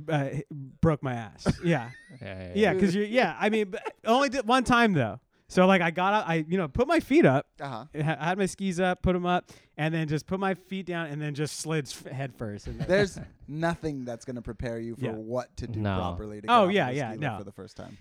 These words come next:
Speaker 1: Uh, and then, like, my ski couldn't, like, lock in, and then I,
Speaker 2: Oh, yeah.
Speaker 1: I,
Speaker 2: You had
Speaker 1: I,
Speaker 2: a little snow under it?
Speaker 1: it was snow under it. Wait, do you
Speaker 2: Yeah.
Speaker 1: know how to ski?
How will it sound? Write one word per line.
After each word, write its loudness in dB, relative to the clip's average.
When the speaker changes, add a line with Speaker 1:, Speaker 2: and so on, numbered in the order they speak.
Speaker 1:
Uh, -4
and -2
then, 2
like, 0
my -2
ski -4
couldn't, -10
like, -10
lock -6
in, -4
and -6
then -4
I, -4
Speaker 2:
Oh, -4
yeah. -8
Speaker 1:
I, -4
Speaker 2:
You -4
had -4
Speaker 1:
I, -4
Speaker 2:
a -2
little -2
snow 0
under -2
it? -8
Speaker 1:
it 6
was 4
snow 4
under 0
it. -4
Wait, 4
do -2
you 0
Speaker 2:
Yeah. 0
Speaker 1:
know 2
how 2
to 0
ski? -4